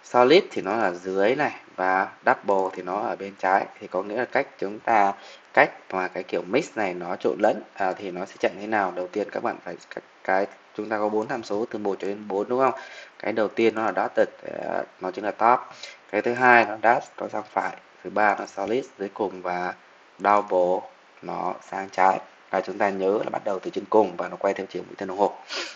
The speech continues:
À, tiếp theo nữa lưu ý là thuộc tính đường viền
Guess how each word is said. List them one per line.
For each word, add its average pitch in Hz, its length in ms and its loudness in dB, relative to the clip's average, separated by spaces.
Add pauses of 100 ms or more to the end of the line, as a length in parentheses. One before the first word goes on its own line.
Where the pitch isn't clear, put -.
(1300)
À, 101 320 10
tiếp 165 140 4
theo 175 160 10
nữa 143 220 8
lưu 160 240 10
ý 139 280 4
là 107 560 6 (160)
thuộc 107 140 -4
tính 113 160 -2
đường 117 240 2
viền 110 280 8